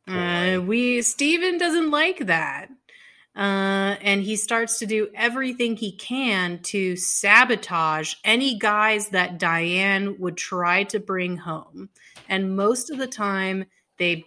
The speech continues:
Speaker 1: barely make it through the door. And so there are many hijinks. Like, we can have a whole montage of Steve and his ghost friends just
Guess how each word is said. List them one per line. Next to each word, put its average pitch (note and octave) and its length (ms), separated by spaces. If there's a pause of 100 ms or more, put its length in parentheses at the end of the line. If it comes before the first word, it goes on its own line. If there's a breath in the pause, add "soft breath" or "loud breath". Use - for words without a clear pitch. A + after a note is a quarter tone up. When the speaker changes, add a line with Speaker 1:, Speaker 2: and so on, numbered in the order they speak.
(120)
Speaker 1:
barely A#3 480
make F#3+ 340
it F3+ 200
through F3+ 340
the E3+ 140
door. D#3 600 (440 soft breath)
And F#3+ 180
so G3 260
there F#3+ 200
are F#3+ 40
many A3+ 480
hijinks. F#3+ 840
Like, E3+ 220
we G#3+ 100
can G#3+ 120
have G3 140
a F3+ 80
whole A3 320
montage F3+ 1200 (380 loud breath)
of F3 120
Steve A3 560
and F#3+ 140
his F3+ 200
ghost F#3+ 520
friends E3 640
just - 320